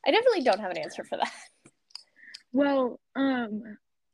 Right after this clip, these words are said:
Speaker 2: on Jacob Simpson's podcast, I Believe T V, um, when Karsten was on there, she said she would change the F F A colors to pink, and I
Speaker 1: Real.
Speaker 2: am in, I'm in full agreement. Like, we should do it.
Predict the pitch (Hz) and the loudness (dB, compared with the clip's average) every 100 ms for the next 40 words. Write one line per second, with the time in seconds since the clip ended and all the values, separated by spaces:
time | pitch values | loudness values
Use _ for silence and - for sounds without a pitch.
0 | _ _ _ - 262 254 247 233 208 247 | _ _ _ -6 -2 0 0 -2 0 2
1 | 277 - 240 220 - 262 254 - 269 - | 0 -4 -4 -4 -2 -4 -4 -6 -6 -4
2 | 285 311 - - 240 226 233 220 - 233 | -6 -8 -10 -2 0 2 2 0 -2 -2
3 | 202 214 302 _ _ _ _ _ _ 277 | 0 0 -2 _ _ _ _ _ _ 4
4 | 285 254 214 202 208 _ _ _ _ _ | 4 4 0 -8 -12 _ _ _ _ _
5 | _ 262 254 - 453 - 339 262 233 214 | _ 4 4 2 0 0 -2 0 0 -2
6 | 208 359 - - 508 523 480 - 370 311 | -8 -10 2 4 4 4 4 6 4 4
7 | 311 302 240 254 247 254 240 262 220 - | -2 -6 -4 -4 -4 -6 -6 -8 -10 -12
8 | _ 233 196 - 480 - 254 240 233 _ | _ -14 -14 -20 -14 -8 -6 -6 -10 _
9 | - 294 - 339 392 311 311 302 269 - | -4 0 6 8 8 6 2 -2 -6 -10
10 | _ - _ _ _ 294 508 640 - 427 | _ -20 _ _ _ -2 0 0 4 6
11 | 403 254 302 269 220 208 285 262 262 262 | 6 4 -2 -4 -6 -6 -4 -4 -6 -4
12 | 359 - - 415 226 262 240 - | -4 -4 0 0 0 -8 -8 -12